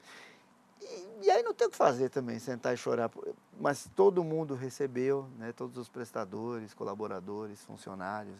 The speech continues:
e tal. Ah, eu resolvi encarar. Eu fiquei triste por uma semana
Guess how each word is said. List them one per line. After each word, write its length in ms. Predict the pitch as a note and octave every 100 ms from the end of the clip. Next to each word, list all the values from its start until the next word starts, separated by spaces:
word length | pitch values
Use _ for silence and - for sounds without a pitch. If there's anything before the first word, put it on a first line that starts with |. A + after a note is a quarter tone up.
| G2+
e 20 |
tal. 320 | - G#2+ A#2 - - - - - -
Ah, 600 | A#2+ A#2+ A#2 A#2 A2+ A#2
eu 120 | C#3
resolvi 1160 | C#3 E3 E3 F3+ D#3+ E3+ F#3+ G3 G3+ G#3 G#3 G3+ G3+ _ _ _ _ _ _ _ _ _ - - -
encarar. 680 | A#3 A#3 B3+ A3+ F3 D#3 E3+
Eu 60 | F#3+
fiquei 220 | - G3+
triste 300 | - F#3+ F3
por 160 | F#3+
uma 120 | F#3 E3+
semana 640 | - F3 E3 F3+ G3+ A3